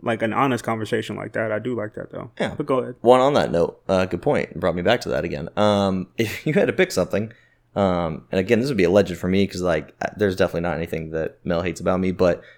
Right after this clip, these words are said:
Speaker 2: if you had to pick the thing out that you think your girl hates the most about you, <laughs> what do you think that thing would be?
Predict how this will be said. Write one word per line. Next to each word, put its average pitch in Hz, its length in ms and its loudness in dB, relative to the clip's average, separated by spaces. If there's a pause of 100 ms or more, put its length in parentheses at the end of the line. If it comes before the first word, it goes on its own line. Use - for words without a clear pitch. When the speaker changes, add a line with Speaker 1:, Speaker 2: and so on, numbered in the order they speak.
(100)
Speaker 2:
if 107 140 0
you 175 100 6
had 160 160 10
to - 60 2
pick - 200 0
the 92 80 -10
thing 87 200 0
out 80 180 -2
that - 160 -6 (160)
you 92 120 -6
think 85 180 -10
your 90 100 0
girl 90 160 0
hates 87 200 -4
the 92 60 -6
most 90 220 -2
about 98 320 0
you, 90 120 0
<laughs> - 140 -12
what 165 200 -10
do 285 80 4
you 226 60 4
think 92 160 -4
that 82 140 -2
thing 87 140 -2
would 87 120 -4
be? 98 200 0